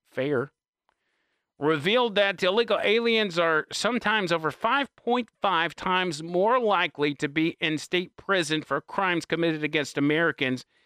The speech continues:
than citizens and legal immigrants. In California, the state with close to three million illegal aliens, illegal aliens are over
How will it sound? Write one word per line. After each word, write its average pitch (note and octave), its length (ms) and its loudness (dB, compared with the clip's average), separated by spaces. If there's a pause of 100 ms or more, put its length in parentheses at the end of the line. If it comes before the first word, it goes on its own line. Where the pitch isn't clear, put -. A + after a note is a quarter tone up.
(280)
than D#3+ 220 0
citizens D#3+ 800 0 (460)
and E3 340 0
legal D#3 580 0
immigrants. D3+ 680 -4 (1600)
In B2+ 160 -4
California, F3+ 720 0 (580)
the G#2+ 120 -16
state C#3+ 640 -2
with C3 380 -2
close C#3+ 360 -2
to B2 320 -2
three B2 420 -2
million F3 400 2
illegal F3+ 460 2
aliens, F#3+ 600 -2 (880)
illegal D#3 320 0
aliens E3 540 0
are D3 100 0
over C#3+ 360 0